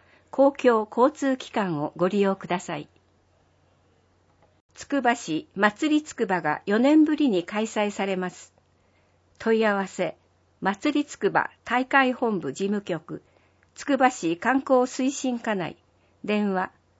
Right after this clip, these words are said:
零二九八八三の一一一一。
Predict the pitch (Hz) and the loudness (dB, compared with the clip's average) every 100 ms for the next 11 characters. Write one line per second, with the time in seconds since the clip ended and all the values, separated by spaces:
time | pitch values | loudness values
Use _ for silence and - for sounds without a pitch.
0 | _ 202 277 294 269 262 196 160 214 175 | _ 4 6 6 4 4 2 0 0 0
1 | 147 - _ _ - 214 - 269 302 - | -2 -10 _ _ -8 -8 -4 -2 0 -2
2 | 180 170 202 208 202 190 - _ _ 202 | -4 -4 -2 -2 -2 -4 -8 _ _ -8
3 | 202 285 277 269 - 165 - 165 - 214 | -4 -2 0 0 -4 -8 -8 -8 -6 -6
4 | 202 - - | -6 -10 -20